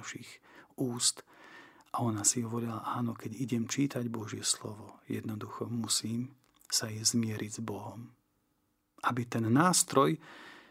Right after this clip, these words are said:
ktorým som ja, bol nástrojom čistým, aby Boh mohol hovoriť cezo mňa ako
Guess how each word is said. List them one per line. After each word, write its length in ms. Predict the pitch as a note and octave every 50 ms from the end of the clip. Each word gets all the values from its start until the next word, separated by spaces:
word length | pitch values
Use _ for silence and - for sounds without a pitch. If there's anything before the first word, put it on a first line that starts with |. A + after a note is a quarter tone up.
| - _ _ _ _ _ _ -
ktorým 400 | - - C3+ B2+ B2 A#2 A2+ -
som 240 | - - A2+ G2+ G2+ G#2
ja, 320 | G#2 G#2 G#2 B2+ D#3 E3 - - _ _ _ _ _ _ _ _ _ _ _ _ _ _ _ _ _ _ _ _ _ _ _ _ _ _ _ _ _ _ _ _
bol 240 | - A#2+ A2 G#2+ A2
nástrojom 560 | A2 A2 A2+ - - - A2+ G#2+ G#2+ A2 A2
čistým, 800 | - - A#2+ G#2 - - - - A#2+ A#2 A2+ A#2 A#2+ - - _ - -
aby 240 | - - A#2+ A2+
Boh 240 | G#2+ A#2+ B2 B2+ A#2+ A#2+ A#2+
mohol 480 | A#2+ A2+ A2 A2+ A2 G#2+ G#2 G#2+ A2+ - _ _ _ - -
hovoriť 480 | A2+ A2+ A2 A#2+ B2 B2 C3+ D#3 C#3+ - - -
cezo 320 | - - A2+ G#2+ - A#2+ G#2+
mňa 280 | G#2+ G#2+ G#2+ G#2 G#2 A2+ B2 - - _ _ _ _ _ _ _ _ _ _ _ _ -
ako 140 | - -